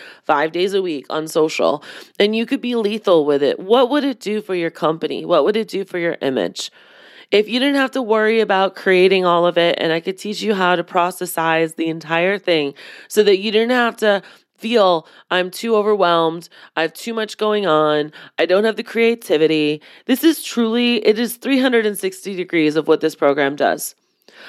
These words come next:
I want you to go to jumpconsulting dot net forward slash marketing. I want you to look at that page and see if that is something that excites you. I want you to know that if you D M me,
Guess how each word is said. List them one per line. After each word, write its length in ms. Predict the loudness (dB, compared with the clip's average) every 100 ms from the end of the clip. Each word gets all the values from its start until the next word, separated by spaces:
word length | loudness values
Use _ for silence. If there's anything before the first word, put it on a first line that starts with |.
| -8
I 80 | -4
want 380 | 0 0 0 -4
you 80 | -8
to 80 | -4
go 180 | -2
to 100 | -2
jumpconsulting 760 | -2 -4 -4 -6 -2 0 0 0
dot 240 | 0 0
net 260 | -2 -2 0
forward 280 | 2 2 2
slash 300 | -2 -2 -2
marketing. 480 | -4 -2 -4 -4 -2
I 140 | -2
want 460 | 2 2 2 -2 -4
you 240 | -4 -4 -8 -20 _
to 140 | -6 -2
look 300 | 2 2 0
at 120 | 0
that 220 | -2 -2
page 440 | -4 -2 -2 -6 -6
and 240 | -6 -6
see 600 | -10 -8 -2 0 0 0 -4 -20 -20 _
if 140 | 0 2
that 180 | 0 0
is 100 | -4
something 300 | -8 -6 -6
that 120 | -6
excites 520 | -8 -4 -2 -2 -2
you. 240 | 0 0 0
I 120 | -2
want 400 | 0 -2 -2 -4
you 80 | -4
to 100 | -2
know 340 | 0 0 0
that 140 | -2 -6
if 140 | -8
you 100 | -12
D 260 | -8 -2 0
M 220 | -2 -2
me, 260 | -2 -2